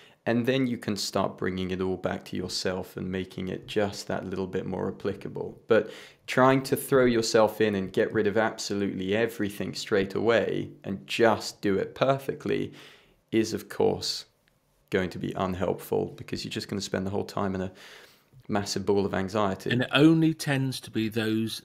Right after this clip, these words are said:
Speaker 2: that haven't yet overcome their perfectionism that would do that.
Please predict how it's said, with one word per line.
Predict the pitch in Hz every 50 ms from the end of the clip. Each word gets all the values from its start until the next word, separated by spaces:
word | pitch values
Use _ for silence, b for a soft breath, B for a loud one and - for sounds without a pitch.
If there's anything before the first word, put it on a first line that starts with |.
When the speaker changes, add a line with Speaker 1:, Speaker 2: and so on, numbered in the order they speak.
| 107
Speaker 2:
that | 104 104 - -
haven't | - - 120 117 120 104 - 104
yet | 110 107 - -
overcome | 101 104 92 101 - - 110 98 98 98
their | 95 -
perfectionism | - - - - - 123 - - - - 98 95 90 - 95 92
that | 95 -
would | 92 90 -
do | 107 98 98
that. | 85 - - -